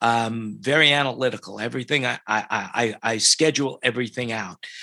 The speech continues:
I see the whole picture. I see a big picture, and then I'm put, I put together the minutia, the minutia of it all, so that I could create it. So, like, when I was doing production,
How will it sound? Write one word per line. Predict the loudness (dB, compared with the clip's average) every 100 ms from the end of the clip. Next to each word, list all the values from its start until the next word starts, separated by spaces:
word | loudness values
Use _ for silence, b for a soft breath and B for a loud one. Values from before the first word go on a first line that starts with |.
| B B 0
I | 0 0
see | 2 4 4 4 0
the | -4 -6
whole | -6 -8
picture. | -4 -4 -2 -2 -2 -8
I | -4
see | -2 -2
a |
big | -6 -8 -6
picture, | -6 -2 -2 -4 B B -6
and | -2
then | -2
I'm | -2 -4 -8
put, | -4 -4 2
I | 0
put | 2 -4
together | 0 -2 -2
the | -6 -6
minutia, | -2 2 4 4 -2 -8 b _
the | -2
minutia | 4 6 6 4 0
of | -2 -2
it | -2
all, | -2 -4 -6 B B B
so | -2 0
that | 2 0
I | -2
could | -6 -8
create | -2 2 2 2
it. | -2 -2
So, | -2
like, | -4 -10 -8
when | -6
I | -6
was | -4 -4
doing | -4 -2 -4
production, | -2 0 2 2 -2 -2